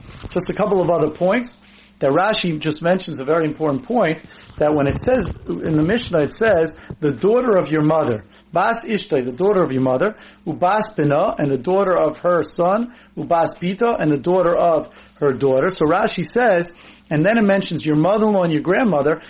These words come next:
Rashi says, "Where do we see that you can't, you can't marry your daughter-in-law or your grandmother, or your grandmother-in-law?" Says Rashi, that when the Pasuk says, "Ervas Ishu Bita Lo Sigala,"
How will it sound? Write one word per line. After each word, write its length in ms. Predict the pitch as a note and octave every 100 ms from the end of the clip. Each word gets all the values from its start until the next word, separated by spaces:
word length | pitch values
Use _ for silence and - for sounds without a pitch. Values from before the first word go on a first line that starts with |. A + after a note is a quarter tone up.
| - -
Rashi 340 | F3 G3 E3
says, 180 | F3+ C#3+
"Where 220 | D3 G#3
do 60 | A3+
we 120 | F3+
see 220 | D#3 G3+
that 180 | E3+ D#3
you 120 | D3
can't, 440 | - G3 F#3 D3+ - - _
you 180 | D3+ D3+
can't 300 | D3+ F#3 F3
marry 320 | E3 E3+ E3
your 140 | D#3 C#3 C3 C#3
daughter-in-law 500 | C3+ E3+ F3+ E3+ D#3+
or 80 | D3
your 120 | C3+
grandmother, 500 | B2 D#3 A3 G3 F#3 F#3 - - -
or 100 | D3+
your 200 | C#3+ D3
grandmother-in-law?" 1300 | D3+ D3+ E3 F#3 G3 F#3+ E3 D#3 D#3 D#3 D3 D3 D3
Says 260 | - F#3
Rashi, 560 | D3+ F3+ G3 - D#3+ D3+ - - -
that 100 | D3
when 100 | C#3
the 80 | F3
Pasuk 380 | G3+ A#3+ A3
says, 300 | - G#3+ F#3 -
"Ervas 460 | G#3+ A#3+ G#3 -
Ishu 380 | A3+ A3 - F#3+
Bita 200 | F3 G3+
Lo 160 | E3 E3+
Sigala," 640 | D#3 D#3+ C3+ C3 - G#3